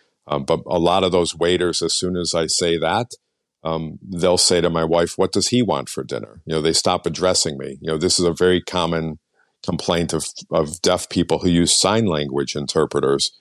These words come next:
People will talk to the interpreter rather than talking to the deaf person. And that's very rude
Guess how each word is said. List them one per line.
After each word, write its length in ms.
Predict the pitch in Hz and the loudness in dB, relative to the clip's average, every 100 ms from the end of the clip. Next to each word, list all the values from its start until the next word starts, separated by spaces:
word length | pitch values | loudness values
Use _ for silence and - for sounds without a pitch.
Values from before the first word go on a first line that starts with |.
| _ _ | _ _
People 260 | - 107 95 | 0 2 4
will 100 | 90 | 4
talk 360 | - 95 90 - | 2 0 0 0
to 80 | |
the 120 | 87 85 | 0 0
interpreter 720 | 80 110 113 - 76 76 78 | 0 2 2 2 0 0 0
rather 360 | 80 80 82 | 0 0 0
than 160 | 80 78 | -2 -8
talking 420 | - 80 82 78 | -2 -2 -2 -8
to 140 | 76 78 | -6 -4
the 100 | 76 | -2
deaf 320 | 85 85 - | 0 -2 -2
person. 480 | 67 60 - 57 - - - - | -4 -2 -4 -6 -12 -20 -20 -8
And 120 | 78 | -2
that's 240 | 82 82 - | -2 0 -4
very 400 | - 95 95 87 | 2 4 4 4
rude 460 | 90 110 90 80 | 4 6 4 2